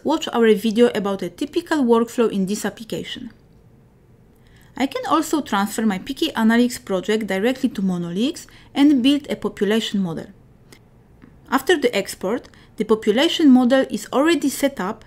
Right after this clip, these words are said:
and I only need to click on the button Run. And then it will estimate the population parameters, assess their uncertainty, and I can use other Monolix features to improve my model. To learn more about a typical workflow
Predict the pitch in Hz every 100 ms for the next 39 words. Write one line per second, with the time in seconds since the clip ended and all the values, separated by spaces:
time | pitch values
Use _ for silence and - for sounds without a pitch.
0 | - 214 220 220 - 285 294 247 254 269
1 | 220 - 226 208 185 185 185 180 180 -
2 | - - - _ - - - - 196 196
3 | 330 381 - - 247 247 208 269 269 285
4 | 240 226 196 196 185 - 185 254 269 302
5 | 294 285 277 269 285 277 - - - -
6 | 269 - 277 277 220 214 - 175 262 226
7 | 262 247 262 262 - - - _ - 302
8 | - 240 233 262 233 247 247 - 220 247
9 | 247 214 220 220 208 - - 202 - 220
10 | 226 - - 277 - 233 220 190 180 165
11 | - - _ - _ _ - - - _
12 | _ _ - 226 233 233 247 262 - 185
13 | 202 180 170 - 220 226 202 196 208 208
14 | 185